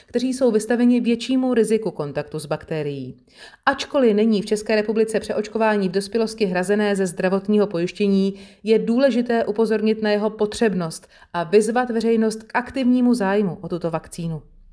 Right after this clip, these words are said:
Současná dětská populace je proti difterii naposledy očkována mezi desátým až jedenáctým rokem života. Při prvním přeočkování dospělých by bylo vhodné aplikovat kombinovanou vakcínu proti pertusi, difterii a tetanu,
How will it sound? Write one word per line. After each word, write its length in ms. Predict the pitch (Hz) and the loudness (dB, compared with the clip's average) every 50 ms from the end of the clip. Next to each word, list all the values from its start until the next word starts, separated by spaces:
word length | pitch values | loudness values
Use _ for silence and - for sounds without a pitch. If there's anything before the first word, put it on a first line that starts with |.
| - - - - - - - - - - - - | -20 -20 -20 -20 -20 -20 -20 -20 -20 -20 -18 -4
Současná 520 | - 269 269 269 359 370 359 349 311 254 | -2 -2 0 2 2 2 2 2 0 0
dětská 340 | 214 226 214 - - 247 220 | 2 0 -2 0 2 2 2
populace 460 | 208 214 208 226 247 226 226 - 190 | 2 0 2 2 2 0 0 0 0
je 120 | 185 175 | 0 2
proti 240 | 175 170 165 - 180 | 0 -2 -4 -6 -6
difterii 560 | 165 170 165 - - 180 170 170 175 180 196 | -6 -6 -8 -6 -4 -2 -2 0 0 0 2
naposledy 580 | 202 196 180 190 190 170 - - 175 165 180 - | 2 0 0 -2 -2 -4 -2 -2 -2 -2 -2 -4
očkována 560 | - 185 - - 214 214 226 233 233 247 262 | -4 -6 -8 -6 -2 0 2 2 2 2 2
mezi 260 | 247 254 240 214 208 | 2 2 2 0 0
desátým 600 | 165 170 175 - - 214 214 220 220 226 220 214 - | 0 -2 -4 -2 0 0 0 0 0 0 -2 0 0
až 180 | - 196 196 - | -2 -2 -2 -2
jedenáctým 540 | 190 175 180 180 175 175 - - 196 185 180 | -2 0 0 -2 -2 -2 -4 -4 -4 -2 -2
rokem 280 | 175 175 - 175 170 | -2 -4 -4 -4 -4
života. 400 | 151 165 151 156 151 - 143 131 - - _ _ - - - - - - - | -2 -2 -4 -4 -4 -4 -6 -10 -10 -14 _ _ -20 -20 -20 -20 -20 -14 -2
Při 140 | - 233 | 0 2
prvním 300 | 233 240 233 226 233 220 | 4 4 6 6 4 4
přeočkování 640 | 202 208 196 185 196 - - 196 202 208 208 202 185 175 | 2 2 0 -2 -2 -2 -4 0 0 2 2 2 0 -2
dospělých 600 | 170 160 - - - 165 165 170 170 185 190 202 | -4 -6 -6 -6 -8 -6 -6 -6 -6 -6 0 2
by 100 | 208 208 | 2 4
bylo 200 | 185 208 214 208 | 4 4 2 2
vhodné 380 | 202 208 214 208 220 226 233 | 0 0 0 0 0 0 -2
aplikovat 560 | - 208 214 226 226 226 240 233 233 233 233 - - _ _ _ | -2 -2 -2 -2 -2 0 0 0 0 -2 -4 -10 -20 _ _ _
kombinovanou 600 | - 233 233 226 277 277 285 277 285 262 254 233 | 2 2 2 2 2 0 -2 -2 0 0 0 2
vakcínu 440 | 220 220 220 220 - 240 240 240 233 | 0 0 -2 -4 -2 0 2 2 2
proti 280 | 233 226 214 - 170 | 0 -2 -2 -4 -8
pertusi, 580 | - - 190 196 202 202 247 240 240 - 254 240 | -4 -2 -2 -2 0 -2 -4 -4 -2 -2 0 2
difterii 480 | 196 208 208 208 - 226 233 226 202 | 2 2 2 2 0 2 2 2 2
a 80 | - 143 | 0 -2
tetanu, 440 | - - 139 - 190 196 214 240 | -6 -10 -6 -2 0 0 0 0